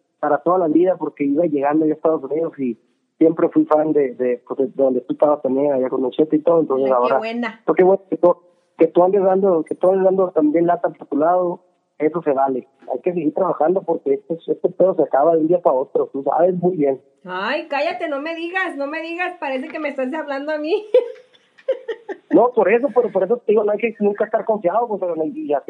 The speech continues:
Speaker 1: a ver de que tenemos que seguir trabajando. Si mañana me llega una oferta de otra cosa, pues lo voy a hacer, y si me gusta, lo voy a hacer porque, porque, oye, pues yo soy, a mí me gusta entretener a la gente.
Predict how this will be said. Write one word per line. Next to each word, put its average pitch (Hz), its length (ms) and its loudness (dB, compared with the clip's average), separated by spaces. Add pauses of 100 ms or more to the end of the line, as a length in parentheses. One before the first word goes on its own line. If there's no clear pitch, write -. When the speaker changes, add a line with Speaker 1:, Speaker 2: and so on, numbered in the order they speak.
(160)
Speaker 1:
a 139 100 -4
ver 139 120 -4
de 208 100 -4
que 185 100 -10
tenemos 160 300 -4
que - 100 -10
seguir 151 220 -6
trabajando. 180 640 0 (420)
Si - 80 0
mañana 160 320 2
me 208 120 0
llega 185 180 0
una 214 100 0
oferta 208 280 -2
de 196 80 0
otra 196 220 -4
cosa, 190 380 -4
pues 147 160 -10
lo 135 120 -6
voy 131 120 -2
a - 40 -2
hacer, 151 320 0
y 208 200 0 (120)
si 151 80 -2
me 131 100 4
gusta, 156 420 -2
lo 180 100 0
voy 156 100 2
a - 20 0
hacer 180 180 0
porque, 180 440 -2 (520)
porque, 147 300 -2 (160)
oye, 196 320 0
pues 160 100 0
yo 170 120 2
soy, 202 420 0 (100)
a 139 40 6
mí 160 80 6
me 220 80 6
gusta 220 180 2
entretener 190 420 2
a 208 40 4
la 180 40 0
gente. 147 480 -2